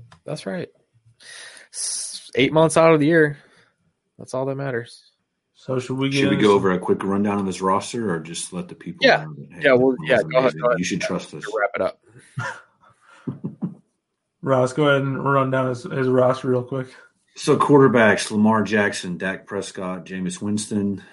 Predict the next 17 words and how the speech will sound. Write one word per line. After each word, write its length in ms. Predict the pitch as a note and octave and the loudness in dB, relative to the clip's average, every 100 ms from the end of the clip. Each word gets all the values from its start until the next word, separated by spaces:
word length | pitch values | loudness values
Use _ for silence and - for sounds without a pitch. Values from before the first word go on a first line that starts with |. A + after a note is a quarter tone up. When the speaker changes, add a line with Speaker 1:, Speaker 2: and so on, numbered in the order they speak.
| - - | -20 -10
Speaker 3:
Running 320 | G2 F#2+ F#2 | -2 0 2
backs, 440 | F#2 F#2 F2+ - | 2 2 0 -6
Miles 360 | G2+ F#2+ F#2 F2 | -2 0 0 -2
Sanders, 600 | G#2 F#2+ F2+ F2 E2 - | -2 0 2 0 -2 -4
Derrick 300 | F#2+ F2+ F2+ | 0 2 2
Henry, 600 | G2+ F2+ E2+ E2 E2 - _ | 0 0 0 0 -2 -6 _
Jonathan 380 | - F2+ F2 E2 | -4 -2 -2 -6
Taylor, 600 | - F#2+ F2 D#2+ D#2+ D#2 _ | -2 0 2 0 -4 -8 _
J 160 | F#2+ | -4
K 180 | F2+ E2+ | -2 -4
Dobbins, 640 | E2 F#2 E2+ E2 D#2+ D#2 | -2 2 2 0 -6 -8
Todd 280 | - F2 E2+ | -4 -2 0
Gurley, 460 | E2+ F2+ E2 D#2 D2 - _ _ _ - | 2 2 2 -2 -4 -10 _ _ _ -2
DeAndre 400 | F2+ E2 E2+ D#2+ | 0 4 2 2
Swift. 600 | - G2 E2+ - - - _ _ _ - - - - - _ - | 4 6 6 2 -10 -14 _ _ _ -20 -20 -20 -20 -20 _ 0
Wide 200 | A2 G#2+ | 6 8
receiver, 760 | G#2 - B2+ A2 G#2+ G#2+ - | 6 6 8 10 10 8 4